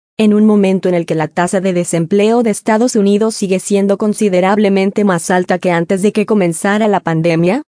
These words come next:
se podría pensar que los desempleados tienen derecho a una ayuda extra, especialmente desde que se firmó un proyecto de ley de ayuda que lo permite expresamente. Pero los estados pueden retirar esa ayuda,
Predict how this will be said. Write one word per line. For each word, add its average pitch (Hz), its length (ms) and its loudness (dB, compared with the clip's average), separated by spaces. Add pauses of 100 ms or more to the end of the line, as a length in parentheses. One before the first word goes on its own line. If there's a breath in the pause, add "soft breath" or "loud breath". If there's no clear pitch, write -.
se 196 180 -2
podría 180 460 0
pensar 190 480 -2
que 208 120 -2
los 170 180 0
desempleados 180 680 -2
tienen 190 300 0
derecho 180 480 0
a 185 80 0
una 185 180 0
ayuda 214 460 2
extra, 214 400 -4 (200)
especialmente 196 840 0
desde 196 320 0
que 202 120 0
se 214 140 -4
firmó 208 360 2
un 214 140 2
proyecto 185 520 0
de 202 100 0
ley 165 220 0
de 170 80 -2
ayuda 190 340 -2
que 196 120 -2
lo 175 100 0
permite 180 500 -2
expresamente. 175 920 -2 (560)
Pero 226 200 2
los 220 200 0
estados 165 480 -2
pueden 208 380 0
retirar 180 520 0
esa 170 240 -2
ayuda, 151 500 -2